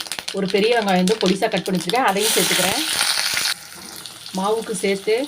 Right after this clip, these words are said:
இதுலயே உப்பு சேர்த்துக்கிறேன். ஏன்னா அரைக்கும் போது வந்து உப்பு சேர்க்கல, பார்த்து அளவா நீங்க சேர்த்துக்கோங்க.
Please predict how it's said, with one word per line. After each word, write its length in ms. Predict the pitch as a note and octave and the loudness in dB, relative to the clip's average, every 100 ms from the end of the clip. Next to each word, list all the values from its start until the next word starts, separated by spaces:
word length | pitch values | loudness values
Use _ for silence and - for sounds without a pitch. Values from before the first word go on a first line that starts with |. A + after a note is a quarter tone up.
| - | -4
இதுலயே 260 | F3 F#3 G3 F#3 | -4 -2 0 -2
உப்பு 200 | E3 F#3+ | -2 -2
சேர்த்துக்கிறேன். 480 | F3 E3+ F3+ F3+ F#3 | -2 -2 0 0 0
ஏன்னா 160 | E3+ F3+ F3+ | 0 0 0
அரைக்கும் 280 | F3 F3+ E3 | 0 -2 0
போது 140 | F3 E3+ | 0 0
வந்து 180 | D#3+ A3+ D#4+ - - - | 0 0 -2 -10 -14 -8
உப்பு 160 | E3+ G#3 F#3 | -4 -4 0
சேர்க்கல, 360 | F#3+ F#3 F3+ F3+ C#4+ E4 - - - - - - - - - - - - - F#3+ | -2 0 0 2 0 -4 -16 -18 -18 -18 -16 -14 -12 -12 -14 -14 -12 -12 -4 -2
பார்த்து 200 | F#3 F#3+ | 0 2
அளவா 260 | F3+ F#3 G3 | 2 2 2
நீங்க 160 | F#3+ F#3 | 0 0
சேர்த்துக்கோங்க. 480 | G3 G3 F#3+ F3 | 0 2 0 2